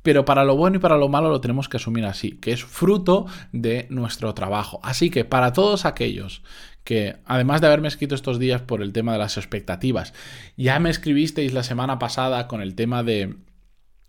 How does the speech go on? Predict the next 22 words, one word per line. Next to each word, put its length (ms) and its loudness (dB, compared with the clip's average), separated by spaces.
de 640 -2
los 260 -6
atascos 440 -6
profesionales, 720 -4
que 120 -4
ya 80 0
os 100 -6
comenté 320 -4
que 80 -4
vamos 220 -4
a 40 -6
hacer 140 -4
una 160 -2
miniserie 560 -2
a 40 -6
partir 300 -4
de 60 -2
la 100 -4
semana 360 -4
que 120 -8
viene. 360 -2
Mm, 300 -4